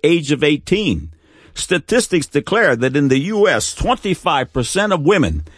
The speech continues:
have been sexually molested before they reach the age of eighteen. In the camp of the obedient, those guilty of sexual molestation, zero.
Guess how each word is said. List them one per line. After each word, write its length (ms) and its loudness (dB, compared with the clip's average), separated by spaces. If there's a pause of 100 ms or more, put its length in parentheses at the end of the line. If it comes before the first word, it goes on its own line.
(120)
have 200 -2
been 140 2
sexually 580 -2
molested 760 -2 (240)
before 320 0
they 160 2
reach 260 0
the 160 0
age 240 2
of 140 0
eighteen. 640 0 (800)
In 140 -2
the 100 2
camp 340 -2
of 200 -4
the 280 -2
obedient, 720 -2 (220)
those 380 2
guilty 520 -2
of 140 -2
sexual 420 -4
molestation, 840 0 (560)
zero. 640 2